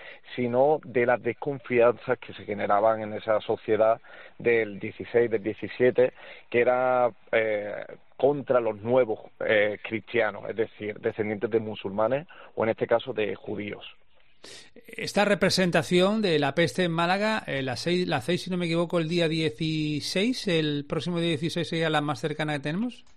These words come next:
Speaker 1: Exactamente, los sábados lo realizamos.
Speaker 2: Todos los sábados en este mes de marzo, por ejemplo, vamos a tener la posibilidad de, de disfrutar de esto, ¿no?
Speaker 1: Sí, y,
Speaker 2: Ajá.
Speaker 1: eh, bueno, además de, de la peste, tenemos también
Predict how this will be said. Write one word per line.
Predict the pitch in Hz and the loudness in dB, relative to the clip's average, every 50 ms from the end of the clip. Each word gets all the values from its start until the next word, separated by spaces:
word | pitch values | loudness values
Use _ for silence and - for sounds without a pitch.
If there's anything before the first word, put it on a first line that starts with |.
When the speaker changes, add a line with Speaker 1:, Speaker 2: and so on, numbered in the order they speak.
| - - - - - - - - - | -20 -20 -20 -20 -20 -20 -20 -8 0
Speaker 1:
Exactamente, | 123 127 120 110 - 135 120 - 113 107 110 107 98 - 113 107 - | 0 0 0 2 -2 -4 -2 0 0 -2 -2 -2 0 2 2 2 2
los | - 117 113 104 - | 4 2 2 2 4
sábados | - 139 127 113 104 98 104 101 | 2 2 2 2 2 -4 -4 -8
lo | 98 98 | -8 -4
realizamos. | 104 107 95 98 - - 98 95 90 92 - - - - - - - - | -4 -4 -4 -6 -6 -4 -4 -4 -4 -8 -14 -20 -20 -20 -20 -20 -14 -4
Speaker 2:
Todos | - 156 156 160 | 0 4 4 6
los | 156 147 - | 4 4 4
sábados | - 160 170 175 180 143 147 | 2 2 2 2 2 0 0
en | 156 151 | 0 -2
este | 147 - - 165 | -2 -4 -4 -4
mes | 151 151 131 | -2 -2 2
de | 151 151 147 143 | 4 4 4 4
marzo, | 139 151 160 139 - 160 147 | 4 4 2 4 2 0 0
por | 151 147 | 2 0
ejemplo, | 147 - 170 185 185 208 | 0 0 -2 -2 0 0
vamos | 190 165 151 151 147 - | 2 2 2 2 0 -4
a | 135 | -4
tener | 123 139 135 143 143 | -4 -2 -2 -2 -2
la | 139 131 131 | -2 -4 -4
posibilidad | - 123 - 131 123 123 127 131 131 123 | -4 -6 -4 -4 -2 0 0 0 0 0
de, | 120 113 113 110 - - - - - - - - | 0 -2 -4 -4 -6 -10 -18 -20 -20 -20 -16 -6
de | - 143 143 | -2 -2 0
disfrutar | 135 139 127 - 135 139 135 - 165 170 | 0 0 -2 -2 -2 -2 2 4 4 4
de | 156 156 143 123 | 4 2 0 0
esto, | 104 - - - - | -2 -6 -8 -12 -10
¿no? | 113 135 196 262 285 - - - - - - - - - - - - | -6 -4 -4 -4 -4 -8 -12 -20 -20 -20 -20 -20 -20 -20 -20 -12 -6
Speaker 1:
Sí, | - 107 101 - - - - - - - - - | -4 -4 -4 -4 -8 -16 -20 -20 -20 -20 -20 -10
y, | - 131 | -4 -2
Speaker 2:
Ajá. | 127 117 113 110 104 117 | 0 2 2 2 2 2
Speaker 1:
eh, | 156 214 | 2 2
bueno, | 123 113 101 92 101 | 2 2 2 0 0
además | 107 101 101 104 107 107 98 | -2 -2 -2 -2 -4 -2 2
de, | 113 117 113 110 107 101 - - - - | 2 4 4 4 2 0 -4 -8 -12 -10
de | 127 123 120 120 | 0 4 4 4
la | 113 110 110 110 110 107 | 6 4 2 4 2 0
peste, | - - - 139 135 - - 151 | 0 0 0 0 0 0 -2 -4
tenemos | 120 127 113 110 110 110 104 - | -2 -2 0 0 0 -2 -2 -2
también | - 107 104 110 110 110 110 107 | -2 -2 0 0 0 0 0 -2